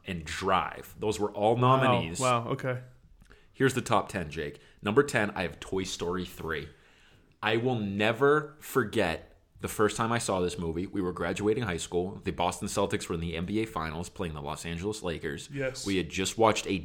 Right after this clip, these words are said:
Speaker 1: devastating, devastating Game Seven loss.
Speaker 2: It, it's so devastating.
Speaker 1: We got robbed that series. That, to this day, is one of the hardest sports losses I've ever encountered.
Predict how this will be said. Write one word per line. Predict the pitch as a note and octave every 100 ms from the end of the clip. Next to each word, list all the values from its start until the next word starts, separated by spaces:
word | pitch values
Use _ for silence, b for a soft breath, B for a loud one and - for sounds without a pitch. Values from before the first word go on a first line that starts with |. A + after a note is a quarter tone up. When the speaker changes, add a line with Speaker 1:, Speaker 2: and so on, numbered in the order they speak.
| - -
Speaker 1:
devastating, | B2 G2+ G2 - F2+ D2+ C2+ - - E2 D#2+ -
devastating | A#2+ A2 G#2 - G2 F2+ E2+
Game | F#2 F2
Seven | - F2 F2+
loss. | F2 C#2 A#1 - - - -
Speaker 2:
It, | F#3+ G3 G3+ G#3 G#3
it's | - -
so | - F3+ D#3
devastating. | C#3 B2 B2 B2+ A#2+ A#2+ A2+ - _ _ _ -
Speaker 1:
We | G#2+
got | A2+ A#2+
robbed | G2+ F2+ F2
that | F#2 E2
series. | F#2+ F2+ F2 - G2+
That, | A2+ D#3+ -
to | G3+
this | E3+ B2+
day, | F2 G2 F#2+ A2 D3 D#3
is | B2+ A2+
one | A2
of | F2+
the | F#2+
hardest | F2+ - C3+ C#3 C#3 C#3 - -
sports | - - A2+ A#2 - - - G2+
losses | F#2 F2+ F#2+ C#3 C#3
I've | G2 F#2 -
ever | G#2 G2 A2+
encountered. | C3+ - F2 D#2 C#2